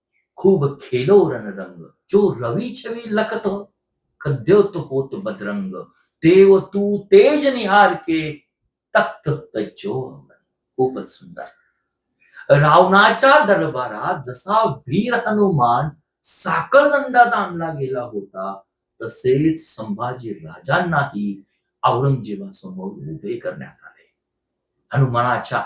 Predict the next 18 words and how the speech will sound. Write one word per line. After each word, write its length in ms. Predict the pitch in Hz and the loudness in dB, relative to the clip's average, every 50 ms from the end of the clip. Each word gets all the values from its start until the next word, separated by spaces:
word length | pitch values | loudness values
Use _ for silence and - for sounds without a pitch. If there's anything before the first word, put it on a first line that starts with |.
| - | -6
अंगाला 460 | 101 107 107 101 107 113 123 117 110 107 | -12 -8 -4 -2 0 0 0 0 -2 -6
शोभणारा 720 | - - - 104 104 101 - 110 113 123 123 110 107 - | -6 -8 -6 -6 -8 -8 -8 -8 -6 -4 -4 -4 -6 -6
सिंदूर 680 | - - - - 131 135 135 143 170 190 202 208 214 202 - - _ _ _ _ _ - | -8 -12 -8 -2 0 2 2 4 4 4 2 2 0 -4 -8 -10 _ _ _ _ _ -14
जसा 180 | - - - 135 | -10 -8 -8 -8
तेजस्वी 720 | 131 - - _ - 170 185 196 - - - - 269 - | -8 -10 -12 _ -4 0 2 4 4 4 2 0 -4 -2
दिसतो, 640 | 151 156 139 - - - - 123 120 123 123 - - - | -2 0 -2 -2 -2 -2 -2 -2 -2 -2 -6 -8 -10 -14
तसेच 460 | 123 - - 135 147 147 143 - - - - | -12 -8 -6 -6 -6 -6 -6 -12 -16 -16 -16
युद्धात 460 | - - - _ - - 156 190 190 - | -16 -16 -16 _ -8 -2 -2 -2 0 -2
रक्त 380 | 135 - - - - - - | -2 -2 -2 -4 -2 -2 -2
माखलेले 640 | 190 175 170 156 - - - 156 151 147 143 151 151 | -2 0 0 -2 -2 -4 -8 -10 -8 -6 -6 -6 -6
तुमचे 400 | 147 139 131 120 - - - 131 | -4 -6 -6 -6 -6 -10 -10 -10
रूपही 840 | 110 98 85 151 165 151 185 202 202 - 196 160 131 104 104 98 - - _ _ _ _ _ _ _ _ _ | -10 -10 -10 -8 -4 -2 -2 -2 -4 -6 -8 -8 -6 -6 -8 -10 -12 -14 _ _ _ _ _ _ _ _ _
दिव्य 460 | 135 135 139 143 156 147 135 135 - | -18 -10 -6 -6 -6 -4 -4 -4 -4
दिसत 320 | - - - - - - - | -6 -6 -10 -10 -10 -12 -12
आहे. 420 | - - - - - - - _ _ _ _ _ _ _ _ _ _ - | -12 -14 -14 -14 -18 -20 -20 _ _ _ _ _ _ _ _ _ _ -4
जसे 140 | 147 143 208 | -2 0 0
सूर्याच्या 640 | 196 - - 208 190 170 262 277 277 285 277 240 220 | 0 2 4 4 4 4 4 4 4 4 2 0 -2
प्रकाशात 720 | - 190 180 - 196 196 190 - 202 226 254 262 - - | -2 -4 -4 -2 -4 -4 -4 -4 -4 -4 -4 -4 -4 -8